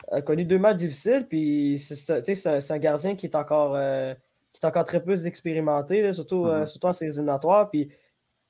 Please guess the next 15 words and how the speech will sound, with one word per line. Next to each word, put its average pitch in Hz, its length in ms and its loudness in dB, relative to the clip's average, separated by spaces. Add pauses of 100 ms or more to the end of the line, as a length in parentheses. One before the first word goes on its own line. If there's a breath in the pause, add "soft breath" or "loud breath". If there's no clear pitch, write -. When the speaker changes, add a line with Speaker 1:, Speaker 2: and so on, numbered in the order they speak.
(340)
Speaker 1:
si - 160 2
on 208 120 8
suit 254 160 0
la 196 120 8
tendance, 185 640 4
euh, 147 760 0
de 143 100 -4
la 156 140 2
ligne 165 100 0
de 170 340 0
hockey 151 220 0
depuis, 151 440 -4
euh, 143 220 0
depuis, 147 460 -4
euh, 139 400 -6